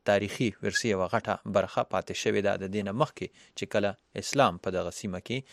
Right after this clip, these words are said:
د یو مذهب په توګه باندې راغللو. نو په نړیوالو مطبوعاتو باندې زموږ همکار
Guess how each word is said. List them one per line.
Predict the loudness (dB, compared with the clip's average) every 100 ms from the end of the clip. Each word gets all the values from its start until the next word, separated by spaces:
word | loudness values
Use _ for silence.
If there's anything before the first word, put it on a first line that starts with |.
| -16 -4
د |
یو | -2
مذهب | 0 -2 -4
په | -4
توګه | -4 -2 -2
باندې | -6 -6 -10 -4
راغللو. | -4 -4 -8 -12 -12 _ -20 -20 _ -2
نو | 4 6
په | 6 4
نړیوالو | 6 10 10 10
مطبوعاتو | 2 8 8 8 6
باندې | 0
زموږ | 2 0 2 2 0
همکار | -4 4 6